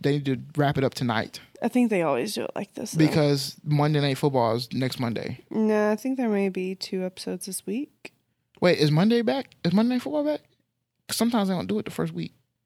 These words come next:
Speaker 1: I would assume that it is.
Speaker 2: Two night bachelor, bachelorette.
Speaker 1: So tonight and tomorrow?
Speaker 2: Mm-hmm.
Speaker 1: Mm. I'm about to say, get it over before next Monday, 'cause next Monday, you know what I'm be doing. I'm be on this couch watching football.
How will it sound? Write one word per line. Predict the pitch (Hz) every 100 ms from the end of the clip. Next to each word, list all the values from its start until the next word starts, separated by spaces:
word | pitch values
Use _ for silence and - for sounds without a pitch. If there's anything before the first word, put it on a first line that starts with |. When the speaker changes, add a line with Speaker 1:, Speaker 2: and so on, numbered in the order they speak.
| _ _ _ _ _ _ -
Speaker 1:
I | 165
would | 185
assume | 143 208 226 190
that | 156
it | 165
is. | 233 151 -
Speaker 2:
Two | 247 233
night | 220 196
bachelor, | 196 196 196 190 185 185 - _ _ _
bachelorette. | 190 202 - 214 214 196 196 - _ - _ _ _ -
Speaker 1:
So | 156
tonight | 143 156 147
and |
tomorrow? | 151 147 180 - _
Speaker 2:
Mm-hmm. | 202 175 254 311 _ _ - _ -
Speaker 1:
Mm. | 147 175 147 - - - -
I'm | 110
about | 131 131
to |
say, | 160 202 170
get | 131 151
it |
over | 170 175
before | 160 180
next | 185 180
Monday, | 196 208 160
'cause | 147
next | 135 160
Monday, | 170 190 202 214 226 _ _ _ - - _ _ _ _ _ - _
you | 143 170
know | 175
what | 151
I'm | 165 165
be | 135
doing. | 123 117 104 - _ _ _ _ -
I'm | 147
be | 147
on | 135 139
this | 143
couch | - 170 170 - - - _ _ _ _ _ _ -
watching | 139 139 131
football. | 120 - 214 247 226 240 175 160 160 170